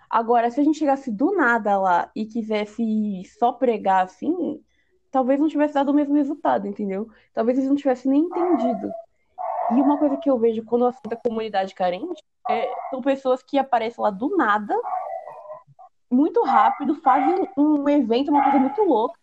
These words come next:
e vão embora. E aí, sabe o que que fica na cabeça da pessoa? "Ah, cadê meu brinde?"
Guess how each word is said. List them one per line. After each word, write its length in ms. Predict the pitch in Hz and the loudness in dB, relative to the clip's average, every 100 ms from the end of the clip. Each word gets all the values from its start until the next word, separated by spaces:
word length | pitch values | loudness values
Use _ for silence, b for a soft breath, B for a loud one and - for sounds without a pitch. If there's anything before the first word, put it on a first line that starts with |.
| _ | _
e 40 | 254 | -6
vão 140 | 254 | -4
embora. 420 | 349 285 208 185 - _ _ _ _ _ _ _ _ _ - _ _ _ _ _ | 0 0 0 -4 -8 _ _ _ _ _ _ _ _ _ -20 _ _ _ _ _
E 140 | 269 339 | 0 0
aí, 240 | 349 392 - | 0 -6 -4
sabe 160 | 403 | -4
o 40 | 427 | -2
que 60 | |
que 80 | 339 | -6
fica 140 | - 277 | 0 2
na 80 | |
cabeça 300 | 262 214 214 | 2 0 -2
da 60 | 208 | -6
pessoa? 540 | 196 - 320 226 180 220 339 - _ _ _ _ - _ - | -6 -4 0 0 -2 -6 -8 -8 _ _ _ _ -14 _ -2
"Ah, 340 | 403 359 240 - _ _ | 0 2 0 -4 _ _
cadê 160 | - 330 | -2 0
meu 160 | 392 | 0
brinde?" 380 | 294 277 233 202 | 0 2 0 2